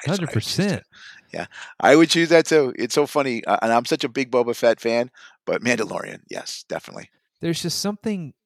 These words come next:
Speaker 2: I mean, Boba Fett's I guess, quote unquote, been around longer for sure. But there's, there was something, you know, like,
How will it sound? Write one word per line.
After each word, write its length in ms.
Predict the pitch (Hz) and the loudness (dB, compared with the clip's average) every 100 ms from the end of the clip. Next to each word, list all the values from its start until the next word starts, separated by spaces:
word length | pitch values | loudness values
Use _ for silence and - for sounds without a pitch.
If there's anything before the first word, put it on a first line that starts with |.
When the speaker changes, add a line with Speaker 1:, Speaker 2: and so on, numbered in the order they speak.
| - | -8
Speaker 2:
I 40 | |
mean, 200 | 139 143 | -6 -4
Boba 300 | 123 160 165 | -2 0 0
Fett's 300 | - 143 - 101 _ _ _ - | 0 -2 -4 -14 _ _ _ -16
I 100 | 110 | -10
guess, 260 | 107 104 | -8 -8
quote 200 | - 117 | -6 -6
unquote, 340 | 104 - - 87 | -4 -6 -8 -4
been 180 | 107 | -2
around 440 | 101 92 92 92 90 | -2 -2 -2 -2 -4
longer 340 | 92 90 87 | -4 -4 -6
for 180 | 85 87 | -6 -10
sure. 560 | - - 90 78 - - _ _ _ _ _ - | -12 -6 -4 -4 -10 -20 _ _ _ _ _ -6
But 240 | 107 107 - | -4 -4 -6
there's, 320 | 123 135 - | -6 -6 -10
there 120 | 123 | -8
was 160 | 127 127 | -6 -6
something, 540 | - 196 - 247 214 - _ _ _ _ _ _ _ _ _ _ | -6 -8 -8 -10 -12 -18 _ _ _ _ _ _ _ _ _ _
you 120 | 123 | -8
know, 240 | 117 101 87 - _ _ _ _ _ _ _ - | -4 -2 -4 -10 _ _ _ _ _ _ _ -12
like, 320 | 107 92 | -10 -10